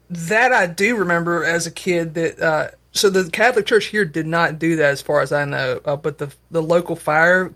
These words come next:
department would have bingo at the, at the, like, uh, like, on the weekends to make extra money. And there were a lot of people who legitimately thought that was completely wrong and evil.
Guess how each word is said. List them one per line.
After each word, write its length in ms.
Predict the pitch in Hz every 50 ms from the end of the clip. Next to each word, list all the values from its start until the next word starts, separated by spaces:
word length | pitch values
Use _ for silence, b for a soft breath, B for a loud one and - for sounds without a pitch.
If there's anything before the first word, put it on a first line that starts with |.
| _ _
department 520 | - 190 165 - 202 208 233 214 240 226 190
would 120 | 185 202 202
have 260 | 196 196 196 175 170
bingo 500 | - 208 208 208 214 214 214 214 214 214 214 b b b b b b b b b b b _ _ -
at 160 | 175 165 -
the, 400 | - - 165 165 160 160 156 156
at 120 | 160 160
the, 160 | - 165 156 - _ -
like, 160 | 156 151 -
uh, 220 | - 151 147 151 -
like, 160 | 156 165 165
on 80 | 160 160
the 80 | 156
weekends 500 | 151 156 156 160 170 165 160 160 160 160 -
to 120 | - 160
make 200 | 156 156 151 151
extra 280 | 156 151 - - - 156
money. 280 | 156 156 156 165 160
And 140 | - 151 160
there 140 | 175 226 269
were 80 | 247
a 80 | 190 175
lot 240 | 175 175 185 180 160
of 80 | 151
people 320 | - 165 160 156 - 160 156
who 180 | 160 160 156
legitimately 560 | 156 156 156 151 151 165 160 165 151 143 151 147
thought 280 | - 156 147 147 -
that 200 | - 147 143 147
was 220 | 147 151 143 143 -
completely 420 | - 147 139 - 170 165 - 156
wrong 340 | 151 160 156 156 156 156 151
and 80 | 151
evil. 460 | 147 151 151 151 147 147 147 143 139